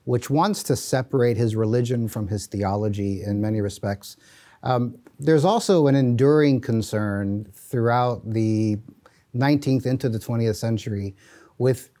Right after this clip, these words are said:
more and more iterations of a kind of Arminian strand within evangelicalism, if you will. Um, Ro-, Paul, uh, John Murray certainly shows concern with that, not just in his Romans five commentary, not just in his Romans commentary generally,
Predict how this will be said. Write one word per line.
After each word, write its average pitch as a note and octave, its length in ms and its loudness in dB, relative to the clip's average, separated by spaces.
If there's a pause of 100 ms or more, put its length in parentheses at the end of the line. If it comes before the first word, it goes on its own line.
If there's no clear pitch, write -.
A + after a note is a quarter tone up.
more D3+ 340 2
and D3 120 6
more C3 260 2
iterations A#2 880 0
of G#2+ 100 0
a G#2+ 60 -2
kind A#2 360 -2
of A2 180 -2
Arminian A2+ 720 0
strand A2 640 -2
within G#2+ 720 0
evangelicalism, G2+ 920 -4
if G2 120 -12
you G2+ 120 -10
will. G2 280 -10 (520)
Um, A#2+ 380 -2 (120)
Ro-, A#2+ 440 -6
Paul, - 280 -2
uh, C3+ 160 2 (280)
John E3+ 240 4
Murray D3+ 200 6
certainly C3 420 0
shows C3 460 2
concern G#2 800 -4 (380)
with B2 240 0
that, A2 240 0
not C3+ 220 2
just D3 260 2
in B2 120 4
his A#2 240 0
Romans A#2 320 0
five A2 360 -2
commentary, A2+ 500 0
not B2+ 200 0
just B2+ 260 -2
in A#2 60 0
his G#2+ 120 -2
Romans A#2 280 0
commentary A2 500 -4
generally, G#2 500 -4